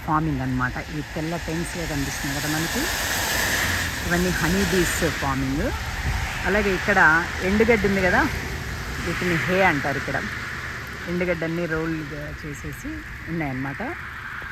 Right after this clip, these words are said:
మొత్తం ఇక్కడ మొక్కజొన్నలు ఎంత ఎత్తుగంటే, ల్యాండ్ ఎట్లా ఎత్తుగుంటే అలాగే ఆ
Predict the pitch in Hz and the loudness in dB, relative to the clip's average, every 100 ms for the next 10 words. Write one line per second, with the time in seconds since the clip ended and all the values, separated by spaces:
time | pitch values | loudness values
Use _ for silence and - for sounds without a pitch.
0 | 214 220 - 240 226 208 196 190 190 - | -8 -4 0 0 0 0 2 0 -2 -6
1 | 185 - 208 202 175 156 254 202 - 208 | -4 0 2 2 2 0 -2 -4 -6 -4
2 | 240 226 185 - 196 180 175 226 196 190 | -2 -2 -2 -2 0 0 -2 -4 -2 2
3 | 247 247 - 226 208 - 214 220 220 330 | 2 2 2 0 0 -2 -2 0 0 0
4 | 427 - 185 196 208 196 - - - 180 | -4 -2 0 2 2 -2 -4 -10 -4 -2
5 | 170 156 | 0 -2